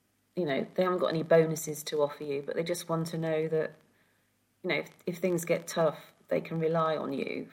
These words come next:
for example. I don't, I, I just, I just think if I was weighing up two players and one player was one who'd mentioned worries about getting injured and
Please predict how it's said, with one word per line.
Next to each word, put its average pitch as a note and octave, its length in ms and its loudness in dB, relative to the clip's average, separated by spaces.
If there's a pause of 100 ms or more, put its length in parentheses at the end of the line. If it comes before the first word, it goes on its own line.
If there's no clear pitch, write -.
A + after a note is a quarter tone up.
for - 60 -10
example. - 760 -6 (160)
I G3 100 6
don't, A#3+ 200 0 (140)
I, A3 120 2 (140)
I G3+ 80 4
just, G3+ 500 -2
I G3 120 6
just A3 300 0 (260)
think G#3 220 0
if G#3+ 120 -6
I G3+ 60 6
was G3 140 4
weighing F#3+ 280 6
up - 160 -6
two F#3 240 2
players E3+ 580 2
and F3 140 -2
one F3 200 0
player E3+ 280 0
was E3 180 -4
one D#3+ 320 0
who'd E3 200 -10
mentioned D#3+ 580 -6
worries D#3 340 2
about D#3+ 280 0
getting E3 260 -6
injured D#3 380 -4
and D3+ 200 -10